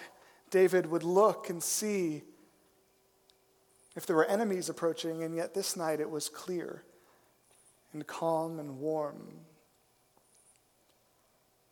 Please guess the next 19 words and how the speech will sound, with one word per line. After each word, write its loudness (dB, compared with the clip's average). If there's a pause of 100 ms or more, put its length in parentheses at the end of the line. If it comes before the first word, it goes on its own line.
(760)
And 4
when 6
day 12
turns 4
to 0
night 6
and -8
chatter 8
turns 0
to -6
silence, 2 (2750)
the 0
big 8
questions 2
of 0
life 4
became, -4
began 4
to -2